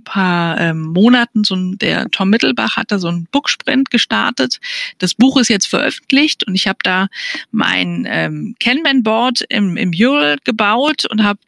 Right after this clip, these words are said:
äh, in das Buch geschrieben, „Jeder, der mag, kann das sich auch, kann mich anschreiben und er kriegt es dann.“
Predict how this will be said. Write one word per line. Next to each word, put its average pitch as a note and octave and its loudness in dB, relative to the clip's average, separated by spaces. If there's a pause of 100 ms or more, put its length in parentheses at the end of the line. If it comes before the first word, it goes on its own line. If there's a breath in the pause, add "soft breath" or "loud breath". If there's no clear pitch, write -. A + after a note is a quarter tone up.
(140)
äh, - -8
in - -4
das F3+ 0
Buch C4+ 0
geschrieben, B3 0
„Jeder, G#3+ 2
der G3+ 0
mag, G3 0
kann A3+ -2
das A3+ 0
sich G#3+ -4
auch, - -4
kann G#3 0
mich F#3 -2
anschreiben A#3+ -2
und G3+ -6
er F3+ -6
kriegt - -10
es - -10
dann.“ A#3 -2